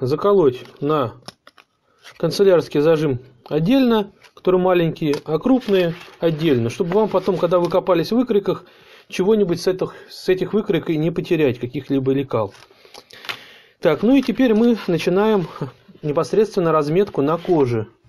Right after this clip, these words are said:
Прикладывая выкройки, вы размечаете детали на коже, используя ручку.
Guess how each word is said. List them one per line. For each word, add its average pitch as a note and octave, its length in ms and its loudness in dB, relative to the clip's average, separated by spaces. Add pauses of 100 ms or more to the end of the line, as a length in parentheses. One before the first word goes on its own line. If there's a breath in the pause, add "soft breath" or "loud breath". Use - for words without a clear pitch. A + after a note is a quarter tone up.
(1200 loud breath)
Прикладывая G3+ 720 2
выкройки, F#3 600 0 (2250 loud breath)
вы A#3 340 -2 (320)
размечаете E3+ 960 0 (160)
детали D#3+ 460 2
на D#3 220 0
коже, C3+ 380 2
используя D#3 520 2
ручку. B2+ 460 -2